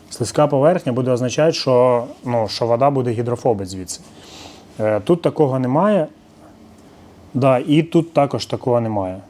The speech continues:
Ну, тобто, е, П С С, він сам, ну, сам по собі просто, типу, як захист шини від ультрафіолету, він не особо то і гідрофобить, е, ну, це його не основна, типу, задача. Його основна задача, типу, з-, саме як захист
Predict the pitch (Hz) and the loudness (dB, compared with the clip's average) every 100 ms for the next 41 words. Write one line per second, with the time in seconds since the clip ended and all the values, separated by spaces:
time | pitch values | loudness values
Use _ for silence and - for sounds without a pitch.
0 | - _ - - - - - - - - | -20 _ -20 -20 -20 -20 -20 -20 -20 -20
1 | - 170 160 185 - 151 139 143 135 131 | -6 0 4 4 6 4 4 2 -2 0
2 | 165 165 - 226 196 - 156 151 135 - | 2 2 2 0 0 0 2 2 0 0
3 | 151 147 147 143 135 156 139 147 - 143 | 0 0 0 0 2 0 0 0 0 2
4 | 135 131 143 139 123 113 123 113 127 - | 0 0 -2 -2 -6 -2 0 0 -2 -2
5 | - - 214 147 123 127 120 120 147 143 | -4 0 2 2 0 -2 -2 -4 0 4
6 | 208 190 147 - - - - 139 135 135 | 4 2 -2 -6 -18 -20 -2 2 4 2
7 | - 127 113 104 110 127 113 123 127 - | 2 0 0 -2 0 0 0 0 -2 2
8 | 220 160 143 - - 113 113 117 117 117 | 2 4 2 -2 -6 -2 0 2 4 4
9 | 113 117 - - - 143 113 143 135 127 | 2 0 -10 -20 -4 -2 0 0 2 0
10 | 127 139 131 139 135 120 120 110 110 98 | 0 0 0 0 0 -2 -4 -2 -2 -2
11 | - 131 131 123 120 135 - 113 123 151 | -2 -2 -2 -2 -2 -4 -6 -4 -4 -4
12 | 143 143 156 131 135 135 131 123 131 202 | -10 -12 -8 -6 -2 0 0 2 2 2
13 | - - | 0 -6